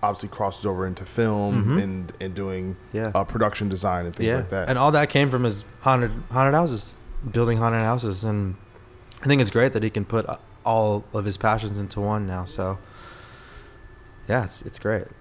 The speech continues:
Speaker 1: So, so you guys signed to Century Media, and there's something going, there's something going on. I re-, I remember hearing about, maybe you can confirm this for me
Speaker 2: Mm-hmm.
Speaker 1: or not,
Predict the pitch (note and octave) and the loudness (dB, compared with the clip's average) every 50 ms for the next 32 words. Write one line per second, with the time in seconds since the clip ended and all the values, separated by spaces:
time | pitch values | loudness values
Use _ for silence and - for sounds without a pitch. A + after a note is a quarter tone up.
0 | - - - - - - - - - - - - C3+ C#3 D3 D3 C#3+ B2+ - - | -20 -20 -20 -20 -20 -20 -20 -20 -12 -2 2 4 6 6 8 8 6 6 4 2
1 | - - - - - - - - - - - - - - - - - - - - | -6 -16 -20 -20 -20 -20 -20 -20 -20 -20 -20 -20 -20 -20 -20 -20 -16 -14 -8 -2
2 | B2 C3 C3 C#3+ D#3 D3 E3 E3+ E3 D3 - - - - A2+ - C3 A#2+ A#2+ A2+ | 0 4 6 8 8 8 8 6 4 2 0 -6 -10 -8 -4 0 2 2 2 2
3 | A2+ G#2+ - A#2+ A2 G2+ - G#2+ G#2 G2+ G2 F#2+ G2 F#2+ F#2+ F#2 F#2 F2+ - - | 2 0 0 -2 -2 0 0 0 0 0 0 0 0 0 0 0 0 -2 -4 -8
4 | - - - - - - - A2 A2 G#2+ G#2 G2+ G2+ G2 G2 G2 F#2+ G2 G2 F#2 | -14 -16 -16 -18 -14 -8 -4 -2 0 2 2 2 0 0 0 0 0 0 -2 -2
5 | - - - - - - - - - - - C3+ B2+ - - E3+ D#3+ C#3 G2 B2 | -2 -4 -6 -8 -10 -10 -10 -10 -4 0 2 2 2 4 4 4 4 4 4 2
6 | A#2+ A2 A2+ G#2+ G#2 G2+ G2+ - - - - C3+ C3 - - D#3 B2+ B2 A2 A#2 | 4 4 4 2 2 0 -2 -4 -6 -2 2 2 4 4 4 4 4 4 4 4
7 | A#2+ A#2 G2+ F#2+ G2 A2 C3+ C#3+ - - - G#2+ A#2+ B2+ B2+ B2 A#2 G#2 G#2 G2 | 4 4 2 2 4 4 4 4 4 2 2 4 4 4 4 4 2 2 0 -2
8 | - - - - E3 E3 D#3+ B2+ A2 G#2 G2+ F#2+ F#2 E2+ D#2+ G2 G#2 G#2 G#2 G#2 | -4 -6 -4 0 2 4 4 4 4 2 2 0 0 0 0 0 0 0 0 -2
9 | G#2 - G2 F#2 F2+ - - F2+ - - G2 F#2+ F2+ F2+ F2 - G#2+ G2+ G2+ G#2+ | -2 -2 -4 -6 -6 -6 -8 -8 -6 -4 -2 -2 -2 -2 -4 -2 0 0 2 0
10 | G2 E2+ F2+ G2+ G2+ G2+ - - | 0 0 0 2 2 0 0 -2